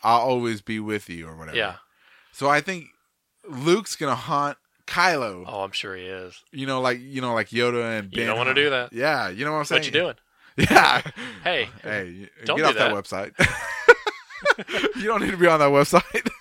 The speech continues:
Speaker 1: <laughs>
Speaker 2: Quit that. You'll go blind. <laughs>
Speaker 1: You hairy palms. <laughs>
Speaker 2: Little Teddy.
Speaker 1: So it's, I, I, I,
Speaker 2: Mm-hmm.
Speaker 1: it was amazing. Uh,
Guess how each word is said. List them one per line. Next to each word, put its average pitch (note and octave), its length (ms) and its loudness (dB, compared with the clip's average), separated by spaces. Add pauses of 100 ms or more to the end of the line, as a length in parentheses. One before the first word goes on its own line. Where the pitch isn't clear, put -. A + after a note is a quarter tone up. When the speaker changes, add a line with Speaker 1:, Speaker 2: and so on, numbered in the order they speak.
Speaker 1:
<laughs> - 120 -6 (100)
Speaker 2:
Quit - 280 0
that. A#2 300 6 (500)
You'll E3+ 140 -4
go F3 160 2
blind. C3+ 640 2 (360)
<laughs> - 360 -10
Speaker 1:
You E3+ 120 2
hairy E3 300 8
palms. C#3 560 0
<laughs> - 400 -10
Speaker 2:
Little F#4 800 4 (480)
Teddy. G4 580 4 (1800)
Speaker 1:
So G#3+ 320 0
it's, D#3+ 260 -2 (600)
I, D3 320 -4 (160)
I, D#3+ 60 -2 (260)
I, C#3+ 80 -2
Speaker 2:
Mm-hmm. F2 300 -18 (120)
Speaker 1:
it C#3+ 100 2
was C3 120 0
amazing. C3 380 -2
Uh, B2 480 2